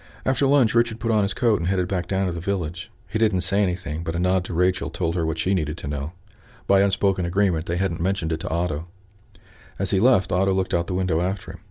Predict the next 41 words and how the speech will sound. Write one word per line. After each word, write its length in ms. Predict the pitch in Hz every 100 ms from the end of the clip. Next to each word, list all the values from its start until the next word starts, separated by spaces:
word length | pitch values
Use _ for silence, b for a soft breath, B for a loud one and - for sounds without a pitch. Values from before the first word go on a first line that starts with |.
| -
"Where's 220 | - 107 131
he 60 |
going? 320 | 139 131 85 -
Back 180 | 85 87
to 100 | 101
the 60 |
village?" 460 | 98 82 113 156 - - - - - _ - - -
Rachel 260 | 87 -
just 300 | - 82 -
nodded. 320 | 80 82 82
"Yeah, 240 | 92 85 80 B B B B
he 120 | 135
has 180 | 139 123
to 100 | 113
help 220 | 117 104
out 140 | 104 95
the 40 |
Spurbers 460 | - 101 95 80 -
this 160 | -
afternoon," 460 | 78 80 82 85 85
she 120 | -
said. 320 | - 82 87 - - - - - -
"This 160 | -
might 120 | 113
be 100 | -
a 20 | 98
good 180 | 107
time 220 | - 101 92
for 100 | 92
you 120 | 104
to 60 |
go 140 | 92 90
practice 400 | - 92 - -
carving," 440 | - 117 120 85 - - -
she 140 | -
suggested, 500 | 90 - 82 85 -
trying 240 | - 95 90
to 80 | 87
distract 480 | 87 - 95 -
him 80 | 85
from 260 | - 76